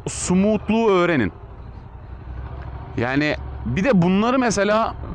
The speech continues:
hızlı yapmak zorunda değilsiniz. Ben birazcık kendime, em, ya kendime challenge atıyorum. Ya normalde şöyle göstereyim. Çok daha yavaş bir şekilde.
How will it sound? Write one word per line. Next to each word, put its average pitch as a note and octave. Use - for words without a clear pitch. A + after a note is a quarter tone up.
hızlı E3+
yapmak G#3+
zorunda G#3
değilsiniz. D3+
Ben D#3+
birazcık F#3+
kendime, F3+
em, A#2
ya A2+
kendime A3
challenge G#3+
atıyorum. D#2
Ya E2
normalde E3+
şöyle C3+
göstereyim. F#2
Çok G#3+
daha G3
yavaş F#3+
bir D#3
şekilde. G2+